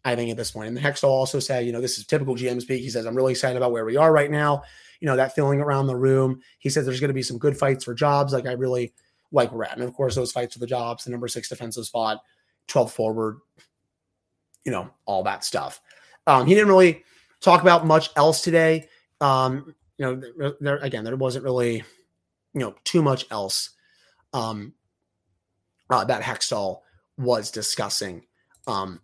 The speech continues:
a bit. But that wraps up this second segment. Coming up in the final segment, we're gonna go into,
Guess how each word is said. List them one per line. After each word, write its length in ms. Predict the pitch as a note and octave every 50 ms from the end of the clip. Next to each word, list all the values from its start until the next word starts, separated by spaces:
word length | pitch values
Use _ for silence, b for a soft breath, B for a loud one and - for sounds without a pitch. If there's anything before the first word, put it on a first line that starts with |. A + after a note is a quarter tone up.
| _ _
a 80 | - -
bit. 280 | - G2+ F2+ D2+ - _ _ _
But 240 | - C3+ G#2+ - -
that 200 | D#3+ E3 F3 E3
wraps 280 | E3 D#3+ D#3+ D#3+ -
up 200 | E3+ D3 C#3+ b b b b b b
this 220 | - - - - -
second 280 | D#3+ D3 - - C#3+
segment. 340 | C#3 - D#3 C#3+ D3 C#3+ C#3+
Coming 240 | - G#3 G#3+ G#3+ G3+
up 100 | F#3+ F#3+
in 60 | F#3+
the 80 | F3+ E3
final 300 | - E3 D#3+ E3 E3 D#3
segment, 300 | - E3 D3+ D3 D3 D3+
we're 80 | C#3+
gonna 120 | C#3 C#3 C#3
go 180 | D3+ C#3+ C#3
into, 500 | C#3+ C#3+ C#3 - - D3 C#3 C#3 B2+ C3